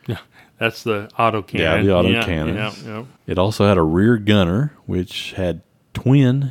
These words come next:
Speaker 2: M G eighty-one, which were seven point nine two millimeter machine guns.
Speaker 1: Can you imagine? You're not the pilot
Speaker 2: Oh,
Speaker 1: or anything like
Speaker 2: man.
Speaker 1: that,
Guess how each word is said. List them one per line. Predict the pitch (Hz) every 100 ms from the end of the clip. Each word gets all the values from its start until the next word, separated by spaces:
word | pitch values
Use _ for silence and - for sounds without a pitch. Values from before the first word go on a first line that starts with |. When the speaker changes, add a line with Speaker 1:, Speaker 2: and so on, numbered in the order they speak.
| 127
Speaker 2:
M | 104
G | 104 110 90
eighty-one, | 113 123 120 131 95 95 127 - - _
which | 90 - -
were |
seven | - - 87 90
point | 92 92 85
nine | 92 98
two | 98
millimeter | 95 98 95 87 85 82 - _ _
machine | 90 - 82 73
guns. | 73 95 139 -
Speaker 1:
Can | 156
you | 160
imagine? | 120 117 107 113 104 - _ 320 196 170
You're | 113 117
not | 120 120
the | 120
pilot | - 107 95 95 95 -
Speaker 2:
Oh, | 80 78 76 73 71
Speaker 1:
or | 117 117
anything | 107 113 110
like | 104
Speaker 2:
man. | 80
Speaker 1:
that, | 107 107 -